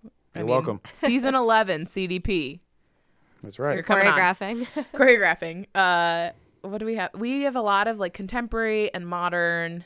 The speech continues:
Speaker 1: lyrical type pieces.
Speaker 3: Hip hop.
Speaker 1: Jazz, hip hop. Uh, oh, we're doing a, there's a couple musical theater numbers. Um, uh, tap.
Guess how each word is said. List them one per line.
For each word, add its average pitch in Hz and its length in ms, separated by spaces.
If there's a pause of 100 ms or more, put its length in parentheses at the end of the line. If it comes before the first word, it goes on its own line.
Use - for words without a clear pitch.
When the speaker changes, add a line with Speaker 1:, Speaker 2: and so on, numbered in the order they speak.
(140)
Speaker 1:
lyrical 175 800
type - 260
pieces. 165 600
Speaker 3:
Hip 196 160
hop. 170 240 (140)
Speaker 1:
Jazz, 156 760 (280)
hip - 260
hop. 147 460 (600)
Uh, 139 600 (1200)
oh, - 60
we're 160 200
doing 147 420
a, 151 60 (120)
there's 160 220
a 160 60
couple 165 240
musical 151 360
theater 170 300
numbers. 185 720 (100)
Um, 135 480 (1120)
uh, 143 260
tap. 160 440